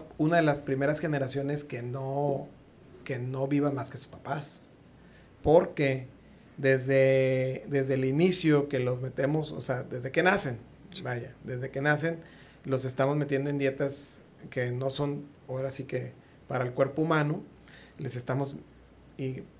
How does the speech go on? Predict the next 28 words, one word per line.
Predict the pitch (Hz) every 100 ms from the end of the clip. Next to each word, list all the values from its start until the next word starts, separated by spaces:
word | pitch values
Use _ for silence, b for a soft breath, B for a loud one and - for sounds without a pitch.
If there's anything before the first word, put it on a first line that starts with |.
| -
incrementando | 135 131 131 123 135 135
la | 143
ingesta | 131 131 131 139
de | 135
carbohidratos, | 131 127 135 160 165 147 147 - B B B -
la | 127
ingesta | 123 127 123 143 135
de | 131 131 - - -
esta | 123 135 127
otra | 131 135 131 151 147
azúcar | 131 139 131 - - - -
que |
el | 123
cuerpo | - 131 139
no | 135
sabe | 139 135 -
qué |
hacer | 131 131 131
con | 139 135
ella, | 143 147
la | 135 127
que | 127
es | 127
la | 143
derivada | 131 127 127 127 139 127
del, | 123 117 117 117
el | 135 127
jarabe | 135 147